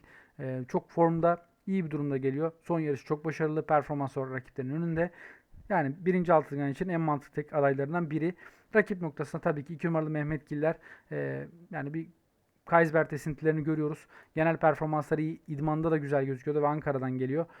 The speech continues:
Üzerinde de Gökhan Kocakaya var. Dolayısıyla tabii ki en ufak hatada Kral Sultan'ın ya da Mehmet Giller gününde ise çok daha iyi bir yarışta koşabilir. Son koşusunda bayağı önde giden safkanlar vardı ve etkilendi diye düşünebiliriz.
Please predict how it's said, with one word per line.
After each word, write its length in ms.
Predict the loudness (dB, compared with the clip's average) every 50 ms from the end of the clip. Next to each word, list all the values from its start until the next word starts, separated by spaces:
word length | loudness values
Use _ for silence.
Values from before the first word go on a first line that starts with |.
| -20 -20 _ _ -8
Üzerinde 360 | 0 0 0 0 0 -2 -4
de 60 | -4
Gökhan 340 | -4 -4 -6 -4 -4 -4 -4
Kocakaya 440 | -4 -4 -4 -2 0 0 0 2 2
var. 160 | 0 0 0
Dolayısıyla 540 | 2 2 2 0 0 -4 -2 -2 -2 -2 -2 -8 -20 -20 -20 _ _
tabii 280 | -2 -2 0 0 -4 -6
ki 200 | -6 -6 -6 -6 _ _ _ _ -2
en 120 | 0 0
ufak 260 | 0 0 -2 -4 -2
hatada 340 | -4 -6 -4 -4 -4 -4 -4
Kral 220 | -2 0 0 0 0
Sultan'ın 460 | -2 -8 -8 -6 -4 -4 -4 -6 -8 -12 _ _ _ -4
ya 100 | 0 0
da 80 | 0
Mehmet 340 | 0 0 -2 -2 -4 -6 -2
Giller 140 | 0 0 0
gününde 300 | 0 -2 -2 0 0 -2
ise 260 | 0 0 -2 -2 -2 -6 _ _ _
çok 260 | -6 -6 -6 -2 0
daha 140 | 2 2 2
iyi 120 | 2 0
bir 60 | 0 -2
yarışta 220 | -4 -4 -8 -10
koşabilir. 420 | -6 -6 -2 -2 -2 -2 -2 -6
Son 220 | -6 -4 -4 -6 -4
koşusunda 360 | -4 -6 -8 -6 -8 -10 -10 -8 _
bayağı 240 | 4 6 6 6 4
önde 180 | 4 2 -2 0
giden 160 | 0 0 -2
safkanlar 600 | -2 -4 -6 -6 -6 -6 -8 -6 -4 -6 -6 -8 _ -20 -20 -20 -20 _ _ -10
vardı 400 | 2 6 6 6 6 6 2 0
ve 80 | 0 2
etkilendi 600 | 0 -2 -4 -2 -4 -2 0 0 0 0 -2 0
diye 140 | 0 0 0
düşünebiliriz. 640 | 0 -6 -6 -6 -4 -4 -2 -2 -2 -4 -4 -6